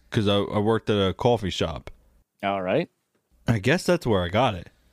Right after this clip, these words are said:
Speaker 1: I guess I got it from him, 'cause he was wearing it one day, and I was cold, 'cause I, I kept opening the window and shit, and he was like, "Here, put the vest on." He said, "It'll help, you know, help keep your chest warm at least."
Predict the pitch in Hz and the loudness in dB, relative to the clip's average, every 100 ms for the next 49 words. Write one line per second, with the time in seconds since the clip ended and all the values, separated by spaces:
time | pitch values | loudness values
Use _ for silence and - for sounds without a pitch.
0 | _ 113 107 120 135 113 117 104 98 110 | _ -2 0 0 0 0 0 0 0 0
1 | 113 82 - 113 98 - 92 135 143 101 | 0 -4 -2 0 0 -2 0 4 4 2
2 | 117 139 104 95 90 90 95 98 - _ | 0 0 0 0 0 2 2 0 -4 _
3 | _ _ _ _ _ _ _ 98 101 98 | _ _ _ _ _ _ _ 0 2 0
4 | - - 165 113 101 107 _ _ _ _ | 0 4 6 6 2 -2 _ _ _ _
5 | _ _ - 104 98 - 87 113 107 _ | _ _ -2 0 0 -2 -2 -2 -2 _
6 | _ - _ - - 117 120 117 104 104 | _ -20 _ -14 0 0 2 0 2 2
7 | 147 107 101 95 - 101 - 101 104 101 | 2 2 2 0 0 0 2 0 2 2
8 | 113 110 123 120 127 135 - 92 85 - | 2 2 0 0 0 0 0 -2 -4 -8
9 | _ _ - 104 101 98 104 107 - - | _ _ -2 0 2 2 2 0 -4 -4
10 | 120 98 90 - - _ _ - 101 82 | -2 0 -2 -4 -18 _ _ -2 -2 0
11 | 117 101 90 123 113 98 92 90 85 82 | -2 0 0 2 0 0 -2 0 0 -2
12 | 78 - | -2 -8